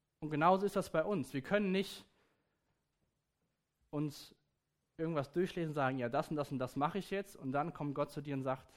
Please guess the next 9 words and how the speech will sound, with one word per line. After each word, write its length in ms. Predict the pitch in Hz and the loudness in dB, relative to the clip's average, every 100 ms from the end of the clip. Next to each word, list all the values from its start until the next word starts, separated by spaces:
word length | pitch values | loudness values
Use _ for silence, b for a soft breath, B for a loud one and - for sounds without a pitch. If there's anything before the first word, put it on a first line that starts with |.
| _ - - b b b b b _ _ _ _ _ _ _ _ _ _ | _ -18 -18 b b b b b _ _ _ _ _ _ _ _ _ _
„Jan, 380 | 127 135 156 135 | -2 -2 -2 -6
mein 240 | 135 135 | -2 -2
geliebter 360 | 135 135 131 123 | -2 -4 -4 -4
Sohn, 280 | 127 135 147 | -2 -2 -2
an 160 | 123 | -6
dir 220 | 117 139 127 | -6 -6 -4
habe 240 | 127 127 | -4 -4
ich 100 | 120 | -8
Freude.“ 440 | - 147 131 - | -8 -8 -6 -10